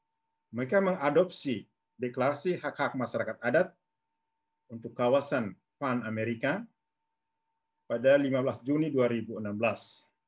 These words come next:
Dalam deklarasi itu diakui hak-hak masyarakat adat antara lain penentuan nasib sendiri, pendidikan, kesehatan,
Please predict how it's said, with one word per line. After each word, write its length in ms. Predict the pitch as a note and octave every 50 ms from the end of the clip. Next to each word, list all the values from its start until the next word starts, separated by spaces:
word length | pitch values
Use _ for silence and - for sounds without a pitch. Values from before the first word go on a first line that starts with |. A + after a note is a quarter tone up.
| _ _ _ _ _ _ _ _ _ _ _ _ _ _ _ _ _ _ _ _ _ _ _ _ _
Dalam 600 | - - B2+ B2+ B2+ B2+ B2 A#2+ A#2+ A#2 A#2 A2+ - _ _ _ _ _ -
deklarasi 640 | B2 B2 - C3 B2 B2 A#2+ A2+ A2 - A#2 - C3
itu 440 | C3 B2+ F3+ F#3+ G#3+ G#3 - - - _ _ _ _ _ _ _ _ _ _ _ _ _ _ _ _ _ _ _ _ _ _ _ _
diakui 640 | - B2 - B2 C#3 C3 - F#3 F3 D#3 A#2+ G2 - - _ _ _ _ _ _ _ _ _ _ _ _ _ _ _ _ _ _ _ _ _ _ _ _ _
hak-hak 400 | B2+ C3 B2+ - E3+ F3 E3 D3+
masyarakat 480 | C#3+ B2+ - C3 A#2+ A#2+ A2+ - A2 - -
adat 240 | A2 A#2+ D3 D#3 - -
antara 240 | B2 B2+ C3+ B2 B2
lain 320 | A#2+ A#2 A2 G#2+ B2+ F#3+ A3 - _ _ _ _
penentuan 560 | _ - B2 B2 B2+ B2+ C3 D3 C3+ A#2+ A2
nasib 240 | G#2+ G#2 - A2 G2
sendiri, 420 | - G#2+ A2 A2+ B2 B2 D#3 G3+ - - _ _ _ _ _ _ _ _ _ _ _ _ _ _ _ _ _ _ _ _ _ _ _ _
pendidikan, 640 | B2 G#2+ A2 A2+ A#2 D3 D3+ - E3+ E3+ F3 F#3 - - _ _ _ _ -
kesehatan, 640 | - - - A#2+ C3+ D#3 D3+ D3+ - E3+ F3 F#3